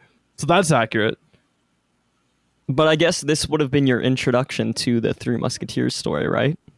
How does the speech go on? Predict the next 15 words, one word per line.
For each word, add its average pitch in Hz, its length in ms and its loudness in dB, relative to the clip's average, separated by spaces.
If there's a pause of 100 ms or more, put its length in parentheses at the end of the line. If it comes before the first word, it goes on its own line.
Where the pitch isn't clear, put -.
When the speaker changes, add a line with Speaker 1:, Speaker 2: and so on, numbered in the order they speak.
(340)
Speaker 1:
My 156 200 4
Speaker 2:
No 143 140 8
way 135 200 8
were 131 120 6
you 127 220 6
Speaker 1:
introduction 135 60 -4
Speaker 2:
crushing 131 460 2
the 113 100 4
book 123 300 4
at - 80 -2 (160)
Speaker 1:
<laughs> - 160 -20
Speaker 2:
three 131 160 2
years 123 300 2
old, 123 340 2
no? 135 220 2